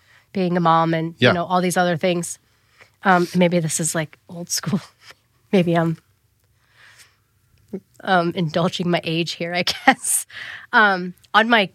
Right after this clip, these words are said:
Speaker 1: calendar,
Speaker 2: Yeah.
Speaker 1: like, my Outlook calendar,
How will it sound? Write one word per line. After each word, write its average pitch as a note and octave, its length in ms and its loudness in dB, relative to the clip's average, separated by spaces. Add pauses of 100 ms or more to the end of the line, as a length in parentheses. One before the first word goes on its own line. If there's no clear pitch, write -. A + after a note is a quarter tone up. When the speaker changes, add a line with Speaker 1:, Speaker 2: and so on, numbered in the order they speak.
(180)
Speaker 1:
calendar, F3 920 0
Speaker 2:
Yeah. B2 340 4
Speaker 1:
like, D#3 240 -6
my D#3 220 -4
Outlook E3+ 360 0
calendar, D#3 580 -4